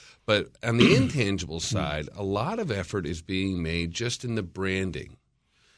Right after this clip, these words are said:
Speaker 1: Now, branding versus advertising, there's, there's a whole discussion that, that we can get into there. But,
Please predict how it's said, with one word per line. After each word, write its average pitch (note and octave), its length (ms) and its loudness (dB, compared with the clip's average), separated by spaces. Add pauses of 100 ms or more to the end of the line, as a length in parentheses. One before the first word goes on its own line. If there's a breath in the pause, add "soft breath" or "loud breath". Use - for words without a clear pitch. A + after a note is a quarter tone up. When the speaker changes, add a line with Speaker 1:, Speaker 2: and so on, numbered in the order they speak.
(140)
Speaker 1:
Now, G2 180 -4
branding B2 1040 0
versus G2 420 -2
advertising, F#2+ 840 -2
there's, F2 200 -6
there's E2 220 -8
a E2+ 80 -6
whole F2 200 -4
discussion D#2+ 640 -8
that, - 180 -14
that A#1+ 140 -16
we D#2+ 100 -10
can E2 120 -10
get D#2+ 140 -6
into D#2 300 -10
there. D#2+ 300 -4
But, D2+ 160 -8